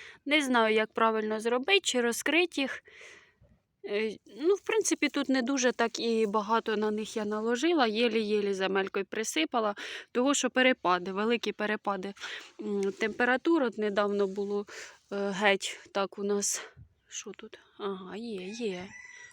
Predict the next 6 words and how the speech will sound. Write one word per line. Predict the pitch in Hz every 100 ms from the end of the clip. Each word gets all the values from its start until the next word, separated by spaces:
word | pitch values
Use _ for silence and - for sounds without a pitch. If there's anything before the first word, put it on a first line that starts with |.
| -
Молоденькі, | 214 214 220 220 349 320 -
бачу, | 240 240 233 233
пускають. | - 226 - 233 226 220 220 - - - _ _ _ _ - - - - 247
Е, | 220 208 208 - - - - - -
то | 240
мінус | 247 330 403 359 - -